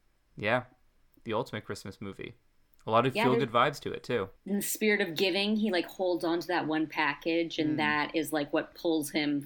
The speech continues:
Speaker 2: through is
Speaker 1: Yeah.
Speaker 2: the, like, final delivery of that. And I, I historically would have agreed with you on the whole intro. Like,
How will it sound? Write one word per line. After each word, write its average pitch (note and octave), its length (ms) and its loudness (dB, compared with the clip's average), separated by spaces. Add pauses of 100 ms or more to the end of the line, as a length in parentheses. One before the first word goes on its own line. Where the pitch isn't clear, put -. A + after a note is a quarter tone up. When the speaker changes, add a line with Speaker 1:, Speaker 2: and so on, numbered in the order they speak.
Speaker 2:
through D3+ 600 2 (540)
is A2+ 100 0
Speaker 1:
Yeah. B2 140 6
Speaker 2:
the, - 60 0
like, - 240 -6 (160)
final E3 460 2
delivery D#3 420 2
of F3 80 0
that. G3+ 220 2 (280)
And C4 100 4
I, D#4 280 2 (200)
I E4+ 380 2 (1120)
historically A#3+ 960 2
would G#3 180 2
have G#3 120 0
agreed F#3 360 0
with F#3+ 120 -4
you G#3+ 400 2
on F#3 360 0
the F3+ 100 -2
whole F#3 220 0
intro. G3 640 2 (240)
Like, F3+ 320 2